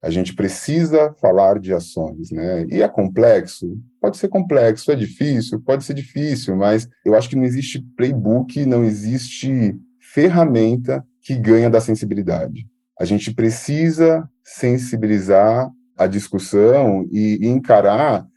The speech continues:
e eu gosto muito de falar sobre isso, né? Assim, eu vejo que a favela, por exemplo, a favela é uma potência, mas que empreendedor que tá ali construindo um super case, movimentando um ecossistema local,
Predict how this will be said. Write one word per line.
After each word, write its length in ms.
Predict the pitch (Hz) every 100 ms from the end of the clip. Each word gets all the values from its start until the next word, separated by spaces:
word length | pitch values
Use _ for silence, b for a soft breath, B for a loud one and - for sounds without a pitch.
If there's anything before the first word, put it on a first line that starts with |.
| -
e 120 | 95
eu 80 | 95
gosto 220 | 110 117
muito 180 | 120 120
de 80 | -
falar 320 | 123 113 120
sobre 340 | - 117 117
isso, 480 | 110 98 92 - 87
né? 280 | 85 98 95
Assim, 240 | 87 90
eu 100 | 87
vejo 220 | 87 98 101
que 100 | 98
a 200 | - 98
favela, 520 | 107 92 90 85 85
por 120 | 87
exemplo, 280 | 85 82 107
a 40 |
favela 160 | 123 214
é 40 |
uma 80 | 277
potência, 720 | - 254 - 110 113 120 - - - -
mas 540 | 95 110 117 117 - _
que 120 | 175
empreendedor 960 | 196 247 240 185 165 143 127 95 104 123
que 80 | -
tá 100 | 117
ali 180 | 107
construindo 580 | 120 117 113 110 107 104
um 60 | 104
super 420 | - 139 151 123
case, 600 | 123 107 107 113 110 120 120 _ _ -
movimentando 1040 | 107 113 117 113 107 117 127 147 147 147
um 160 | 139 123
ecossistema 800 | 123 123 123 113 - 110 110 110
local, 800 | 110 139 165 - 104 107 120